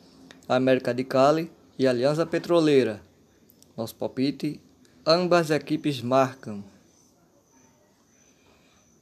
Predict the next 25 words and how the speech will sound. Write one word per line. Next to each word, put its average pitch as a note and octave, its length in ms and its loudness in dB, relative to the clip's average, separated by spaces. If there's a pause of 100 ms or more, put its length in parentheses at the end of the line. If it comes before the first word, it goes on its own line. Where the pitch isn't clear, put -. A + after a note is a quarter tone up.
(100)
E C4+ 180 -2
pra C3+ 280 0
finalizar C3 500 -2
aí B2+ 60 -2
com C3 100 -12
chave B2+ 240 -2
de B2 100 -2
ouro, E3 360 0 (1040)
pela B2 160 -4
Colômbia C3 400 -2
também, C3+ 320 -4
playoffs, D#3 720 0 (580)
Cúcuta F3+ 760 2 (280)
e - 120 -8
Atlético D#3 440 -4
Júnior. C3 480 -4 (1000)
X G3 480 -2
dois, C3 500 2
nosso C3 240 -4
palpite B2 480 -6
para C3+ 160 -2
esse D3+ 180 -2
jogo. A#2 300 -4 (100)
Atlético C#3 480 -2
Júnior E3 400 -2